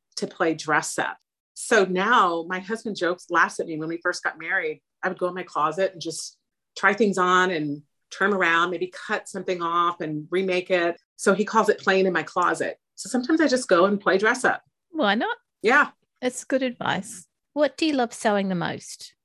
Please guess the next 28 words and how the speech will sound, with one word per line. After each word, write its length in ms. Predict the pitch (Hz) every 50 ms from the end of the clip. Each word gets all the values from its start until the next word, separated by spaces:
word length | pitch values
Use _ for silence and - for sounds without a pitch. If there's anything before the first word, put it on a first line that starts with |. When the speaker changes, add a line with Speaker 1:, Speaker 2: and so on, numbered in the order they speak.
| _ _ _ _ _ -
Speaker 1:
I 180 | 196 208 214
liked, 540 | 214 208 202 220 214 220 233 262 277 269 - - - - _ _ _ _ -
this 180 | 180 208 202
is 100 | 254 247
gonna 180 | - 220 214 208
sound 340 | 208 - - 185 180 170 165
weird 180 | 170 180 180
or 60 | 185 185
maybe 260 | 180 175 170 175 170
not, 300 | 170 165 160 143 127 - _ _ _ _ _ _ _ _ -
I 80 | 190 196
love 200 | 202 208 226 220
sewing 420 | - - - - 196 190 208 202
things 200 | 202 208 190 185
I 100 | 190 175 165
can 180 | - 180 170 147
finish 380 | - 175 165 156 156 156 -
quickly. 540 | - - - 160 - - 139 - - - - _
<laughs> 60 | _ _ _ _ _ _ _ _ _ - -
Speaker 2:
<laughs> 1200 | 285 269 - - - - - - 262 - 220 - - 247 - - 262 - - - 247 - _ _ -
Speaker 1:
I 80 | 196
have 280 | 202 202 - 226 226 247
a 100 | 277 277
hard 240 | - 269 247 240 247
time, 240 | - 220 202 202
not 240 | 202 196 208 240 247
that 100 | 285 254
I 120 | 240 233